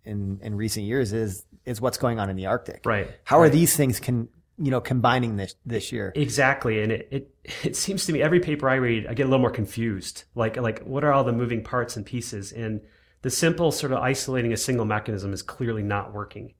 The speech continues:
Speaker 2: These interplays at different timescales, every year we're given a little, s-,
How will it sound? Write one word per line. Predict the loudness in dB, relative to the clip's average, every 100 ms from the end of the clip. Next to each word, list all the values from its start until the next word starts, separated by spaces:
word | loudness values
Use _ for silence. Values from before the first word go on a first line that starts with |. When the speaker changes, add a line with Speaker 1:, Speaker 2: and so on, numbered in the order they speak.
| _ _ -8
Speaker 2:
These | -6 0
interplays | 0 0 0 0 -2
at | -6
different | -8 -8 -10
timescales, | -6 -4 -4 -6 -6 -2 -2 -4 -14 _ _ _ _
every | -4 0 2
year | 4 4
we're | 4
given | 2 -2 -2
a |
little, | -2 0
s-, | -2 -6